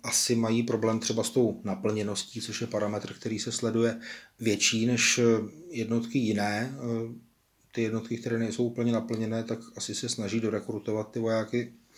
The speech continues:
Ale neděje se to, že bychom potřebovali nějakým způsobem razantně zvýšit početnost, eh, co se týče vojáků, respektive nejsou plány na to, že by ta armáda se měla třeba zdvojnásobit početně, to rozhodně ne.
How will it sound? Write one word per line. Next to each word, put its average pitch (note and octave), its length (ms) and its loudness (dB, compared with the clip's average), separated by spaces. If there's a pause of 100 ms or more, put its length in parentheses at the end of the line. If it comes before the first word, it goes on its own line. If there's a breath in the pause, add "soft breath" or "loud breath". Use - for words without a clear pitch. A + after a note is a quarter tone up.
(600 loud breath)
Ale B2 560 6 (760)
neděje C3 420 10
se D3+ 140 10
to, A#2+ 220 8
že B2 100 6
bychom B2+ 260 4
potřebovali A#2+ 600 6
nějakým A#2 300 4
způsobem A#2+ 960 4
razantně A2+ 540 4
zvýšit A2 460 0
početnost, G#2 760 -2
eh, A2 440 4
co - 120 -6
se - 140 -6
týče A2+ 320 0
vojáků, G#2 680 4
respektive A2+ 600 0 (340 loud breath)
nejsou B2+ 300 6
plány A#2 300 6
na A2 100 6
to, G#2+ 100 0
že G2+ 100 2
by G2 120 2
ta G2+ 100 4
armáda G2 340 2
se G2 140 -2
měla G2+ 220 2
třeba G#2 240 0
zdvojnásobit F#2 680 -4
početně, F#2+ 380 -8
to G2 100 -8
rozhodně G#2 340 -2
ne. G2+ 300 -4